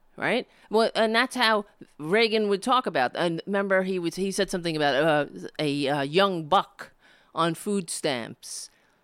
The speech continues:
What, what, what, what is that? What image does that conjure up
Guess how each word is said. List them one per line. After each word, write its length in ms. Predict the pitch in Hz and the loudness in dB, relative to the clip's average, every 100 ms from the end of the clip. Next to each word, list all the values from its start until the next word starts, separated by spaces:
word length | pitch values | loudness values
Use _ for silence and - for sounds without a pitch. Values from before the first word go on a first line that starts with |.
| _ | _
What, 320 | 180 226 240 | 2 4 4
what, 340 | 196 233 254 | 0 0 -2
what, 300 | 196 254 269 | -2 0 0
what 180 | 214 262 | 0 -2
is 120 | 285 | -2
that? 200 | 240 214 - 208 | -4 -6 -6 -6
What 180 | 240 285 | -4 -4
image 420 | 254 254 220 160 | -4 -4 -4 -6
does 180 | - 170 | -6 -4
that 200 | 156 156 | -2 -2
conjure 560 | - 190 185 170 165 156 | -2 -2 0 0 -2 0
up 280 | 156 - | 0 -2